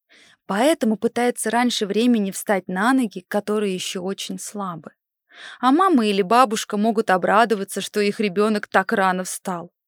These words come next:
"Он у меня в шесть месяцев уже стоит!" А на самом деле это катастрофа для его скелета. Поэтому, если от шезлонга, пелёнки, кокона, люльки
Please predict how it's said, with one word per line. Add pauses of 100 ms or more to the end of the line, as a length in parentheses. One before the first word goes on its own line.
(160)
"Он
у
меня
в
шесть
месяцев
уже
стоит!" (680)
А
на
самом
деле (340)
это
катастрофа
для
его
скелета. (500)
Поэтому,
если
от
шезлонга,
пелёнки,
кокона,
люльки